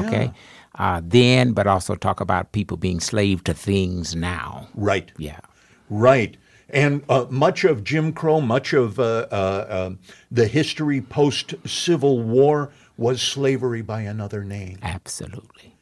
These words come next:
Speaker 2: Now, you were born in Arkansas. You were one of eleven kids, a family of subsistence farmers.
Speaker 1: Yes, absolutely. Eleven. I'm number five in the birth order. And as I say to people, we had a football team, and, uh, s-,
Speaker 2: <laughs>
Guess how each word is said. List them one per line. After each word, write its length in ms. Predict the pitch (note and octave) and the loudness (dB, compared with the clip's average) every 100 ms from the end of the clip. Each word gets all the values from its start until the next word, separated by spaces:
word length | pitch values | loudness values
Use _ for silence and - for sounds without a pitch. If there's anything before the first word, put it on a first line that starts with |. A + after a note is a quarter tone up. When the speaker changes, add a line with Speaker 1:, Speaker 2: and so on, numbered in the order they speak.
| _ _ _ _ | _ _ _ _
Speaker 2:
Now, 320 | B2+ C3+ C3+ - | 2 4 4 0
you 240 | A#2+ E3+ A#3+ | -4 -2 0
were 140 | G#3+ | 0
born 300 | A#2+ F#3 E3+ | 2 2 2
in 100 | C3 | 2
Arkansas. 540 | D3+ E3 E3 C3 - | 0 0 -2 -2 0
You 140 | A2 A#2 | 0 2
were 80 | B2 | 2
one 220 | C3+ E3+ | 2 0
of 80 | A2+ | 0
eleven 600 | G#2+ G#2 D#3 F#3+ G3 E3+ | -2 0 0 2 0 -2
kids, 720 | - - G3 A2+ E2+ F#2+ - _ _ _ | -6 4 6 6 2 -6 -12 _ _ _
a 100 | - | -10
family 560 | A2 - G3 B3+ A#3+ F#3+ | -10 -6 -4 -2 0 0
of 140 | C#3+ | 0
subsistence 1160 | - D3 A2+ - - C4+ A3+ - G#2+ F#2+ - - - | -2 -4 -6 -6 -4 -2 -2 -2 -4 -6 -12 -16 -18
farmers. 840 | - - A2 G#2 F#2+ D#2 C2+ - - | -20 -2 0 2 0 -4 -8 -12 -14
Speaker 1:
Yes, 460 | - - - - - _ _ _ _ | -12 -12 -14 -20 -20 _ _ _ _
absolutely. 580 | F#2 - A#2 G2+ D#2+ F2+ | -4 -2 -2 -2 -4 -2
Eleven. 320 | F2+ G#2 B2 | 2 2 4
I'm 160 | G#2+ G#2+ | 2 4
number 220 | G#2+ A2+ | 4 2
five 360 | - G#2 G2+ G#2 | 2 2 2 2
in 80 | F#2 | 0
the 40 | |
birth 280 | F#2+ G#2 G2 | 2 2 2
order. 380 | G2+ G#2+ D3 F3 _ - | 4 4 2 -4 _ -6
And 380 | G2 F#2+ F#2 F#2 | -2 0 0 -2
as 160 | G2+ F#2+ | -2 0
I 100 | F#2+ | 0
say 220 | G2 F2+ | 0 -2
to 80 | G2+ | -2
people, 320 | G3 - F#2+ | -4 -4 -2
we 100 | G2+ | 0
had 100 | G#2 | 0
a 40 | |
football 420 | - D#3 - E2+ | -2 -4 0 0
team, 440 | D#2+ F2 E2 G#2 A#2 | 0 -4 -4 -4 -2
and, 360 | F#2 F2+ F2 F#2 | -2 -2 -2 0
uh, 100 | F#2 | 2
s-, 180 | - - - | 2 2 -2
Speaker 2:
<laughs> 0 | - | -2